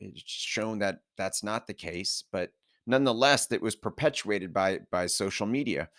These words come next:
Um, and also, uh, you know, this, this, uh, woke, um, uh,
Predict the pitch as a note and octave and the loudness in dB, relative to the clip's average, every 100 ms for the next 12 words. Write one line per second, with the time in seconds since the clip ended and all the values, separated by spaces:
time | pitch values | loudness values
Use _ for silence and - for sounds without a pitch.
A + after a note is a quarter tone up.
0 | _ _ _ - A2 A2 A2 G#2 _ _ | _ _ _ 2 4 4 0 -6 _ _
1 | - - A#2+ B2 A#2+ - B2+ D#3 - C3+ | -20 -4 2 2 2 4 6 6 8 8
2 | B2 G#2 - G#2 G2+ - E2+ G#2 F#2 F#2 | 8 4 2 2 2 0 -2 -2 -2 -4
3 | C2 G2+ - - G2 - - G#2 F2+ E2+ | -2 -2 -2 -4 -2 -2 -2 0 0 0
4 | E2 - - C2+ F2+ A2 C3+ D3+ - - | -2 -8 -16 -16 2 6 8 6 -4 -20
5 | _ _ _ - G2 F#2 F2 E2 E2 D#2+ | _ _ _ -4 -2 0 -2 -4 -8 -12
6 | _ _ _ - - _ _ _ _ - | _ _ _ -20 -20 _ _ _ _ -20
7 | - - - | -18 -16 -14